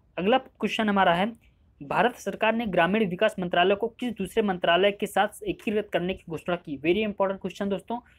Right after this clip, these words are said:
बाल विकास मंत्रालय, कपड़ा मंत्रालय, लघु उद्योग मंत्रालय या फिर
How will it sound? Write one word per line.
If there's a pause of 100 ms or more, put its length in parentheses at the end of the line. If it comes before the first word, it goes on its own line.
(160)
बाल
विकास
मंत्रालय,
कपड़ा
मंत्रालय,
लघु
उद्योग
मंत्रालय
या
फिर